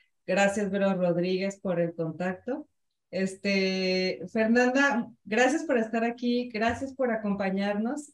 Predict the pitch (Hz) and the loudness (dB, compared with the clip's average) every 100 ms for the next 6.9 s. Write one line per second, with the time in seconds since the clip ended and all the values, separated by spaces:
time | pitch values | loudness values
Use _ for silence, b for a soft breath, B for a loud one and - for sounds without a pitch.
0 | - 202 196 196 196 196 196 196 196 208 | -10 -6 -4 -2 -2 -2 -2 -4 -2 0
1 | 214 220 220 - - 190 165 190 202 208 | 2 2 0 -4 -6 -4 -2 0 0 -2
2 | 233 - 220 202 - 185 - 190 220 220 | -4 -4 -6 -6 -4 -2 0 -2 -2 0
3 | 240 233 196 202 220 214 - 202 - 190 | 0 -2 -2 -2 -2 -6 -4 -4 -2 -4
4 | 214 214 - 190 180 185 190 190 202 202 | -4 -6 -8 -6 -4 -2 0 2 0 -2
5 | 202 B _ - 208 214 226 240 233 220 | -8 B _ 0 6 6 6 6 6 6
6 | 208 214 214 226 208 220 214 220 | 4 0 0 0 2 2 0 -2